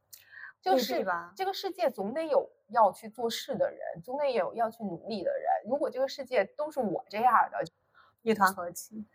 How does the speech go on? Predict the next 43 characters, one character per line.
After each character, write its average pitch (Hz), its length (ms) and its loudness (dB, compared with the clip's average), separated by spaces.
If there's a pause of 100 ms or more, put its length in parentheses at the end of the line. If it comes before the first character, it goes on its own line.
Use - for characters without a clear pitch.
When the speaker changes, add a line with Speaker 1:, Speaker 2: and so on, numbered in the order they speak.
(100)
Speaker 1:
它 359 120 6
就 359 120 4
不 190 220 -8
是 - 180 -4
一 247 180 -2
个 202 180 0
蒸 262 220 -2
蒸 269 180 0
日 262 140 -4
上 226 240 -4
的 185 140 0
社 - 280 0
会 233 340 0
了， - 220 -8
就 247 80 -6
不 247 140 -6
是 277 160 -4
一 269 80 -2
个， 240 200 4 (320)
呃 185 280 2 (400)
，G 262 140 -2
B， 220 220 -8
<laughs> 302 840 0
G 330 100 -2
D 330 200 0
P 311 360 2 (240)
永 240 140 -2
远 285 200 6
都 233 120 -2
能 226 140 -2
超 240 200 -2
过 233 140 0
五 185 220 -10
六 208 180 -2
七 233 320 -12
的 208 120 2
这 202 140 -8
么 180 100 -4
一 170 80 -4
个 190 140 -2
社 185 240 -4
会 - 160 -6
了。 - 420 2